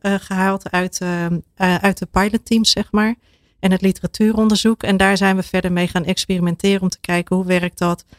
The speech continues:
Wat hebben medewerkers nodig? Wat vinden ze lastig? Wat vinden mede-, of leidinggevenden lastig? Hoe kunnen we daarbij helpen?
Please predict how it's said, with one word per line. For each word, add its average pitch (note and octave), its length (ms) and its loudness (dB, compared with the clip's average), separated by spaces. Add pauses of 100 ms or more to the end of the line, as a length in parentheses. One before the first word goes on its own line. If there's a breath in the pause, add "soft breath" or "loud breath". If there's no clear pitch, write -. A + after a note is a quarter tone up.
(380 soft breath)
Wat G3 160 2
hebben G3+ 200 2
medewerkers G3 520 2
nodig? F3+ 560 2
Wat F#3 180 -4
vinden G#3 200 0
ze G3 120 -4
lastig? F3+ 380 -2
Wat F#3+ 140 -4
vinden G#3 240 2
mede-, F#3 260 0
of - 160 -4
leidinggevenden F#3 720 2
lastig? F3+ 340 0
Hoe G3 140 0
kunnen G#3+ 240 -2
we G3+ 60 0
daarbij G3 300 0
helpen? F3 540 0